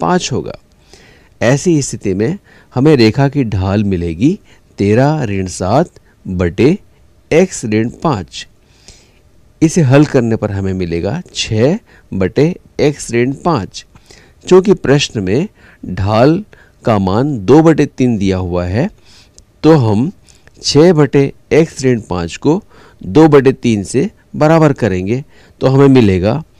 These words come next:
छः बटे एक्स ऋण पाँच बराबर दो बटे तीन। इसे हम हल करें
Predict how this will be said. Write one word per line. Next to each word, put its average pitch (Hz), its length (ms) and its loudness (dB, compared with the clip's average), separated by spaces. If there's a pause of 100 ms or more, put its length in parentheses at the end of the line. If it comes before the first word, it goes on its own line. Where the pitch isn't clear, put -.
(200)
छः 165 300 4
बटे 135 400 0 (100)
एक्स 131 320 -2
ऋण 98 160 -2
पाँच 98 480 -6 (260)
बराबर 98 520 0
दो 110 280 0
बटे 98 320 -2 (160)
तीन। 101 260 -2 (1080)
इसे 117 220 -2
हम 110 200 -2
हल 95 180 -2
करें 107 320 0